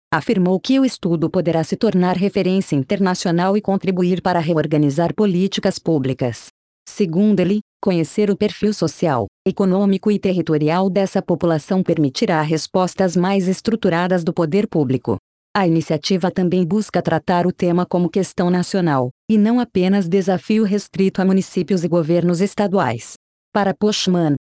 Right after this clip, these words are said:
o enfrentamento do problema exige planejamento, coordenação federativa e garantia de recursos orçamentários. Segundo o Instituto,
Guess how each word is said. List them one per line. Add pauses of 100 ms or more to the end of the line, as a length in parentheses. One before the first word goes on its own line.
(120)
o
enfrentamento
do
problema
exige
planejamento, (220)
coordenação
federativa
e
garantia
de
recursos
orçamentários. (400)
Segundo
o
Instituto,